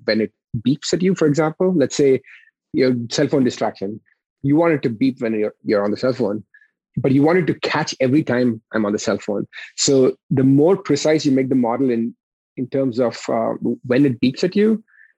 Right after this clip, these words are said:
the less precise you typically make the model in terms of all the times when you have picked up the cell phone. So that's the dance you're constantly doing, which is, I want to capture every time this person is doing something naughty. And, but I don't want to do it in such a way that they lose co-,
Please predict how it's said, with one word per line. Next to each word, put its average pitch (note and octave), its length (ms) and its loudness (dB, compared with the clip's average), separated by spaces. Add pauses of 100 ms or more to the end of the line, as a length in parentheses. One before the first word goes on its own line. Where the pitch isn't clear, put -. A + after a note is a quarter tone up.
(160)
the A2+ 120 -2
less B2 280 2
precise C#3+ 320 0
you C3 80 0
typically C3 340 0
make A#2 180 0
the A#2 60 -2
model A2+ 300 0
in A2 80 0
terms A#2 220 -4
of G#2+ 100 -10 (120)
all B2+ 240 0
the C#3+ 80 2
times B2+ 240 0
when A#2 100 2
you A2+ 140 2
have A#2 240 -8
picked A#2+ 160 -2
up A#2 80 -4
the - 80 -16
cell A2 200 -4
phone. A2 300 -6
So C3 220 0 (340)
that's - 360 -4
the D#3 180 4
dance C3 540 -2
you're C3 100 2
constantly B2 460 -2
doing, B2+ 760 -2
which A#2+ 180 -4
is, A2+ 320 0 (600)
I D#3+ 80 0
want G#3+ 180 0
to - 80 -2
capture D3 260 -2
every C3 200 2
time C3 160 0
this A2+ 120 -2
person B2+ 300 -2
is G#2+ 80 -6
doing B2 160 0
something A2 480 -2 (460)
naughty. G2+ 500 -2 (420)
And, C#3 420 0
but C3+ 120 0
I B2 100 2
don't D3+ 300 2
want F3 160 2
to C3 80 -2
do C#3+ 140 2
it C#3 60 2
in B2 140 -2
such - 220 -14
a C3+ 60 -4
way A#2+ 300 0
that A2+ 180 -4 (260)
they B2 140 2
lose A#2+ 260 0
co-, - 180 -10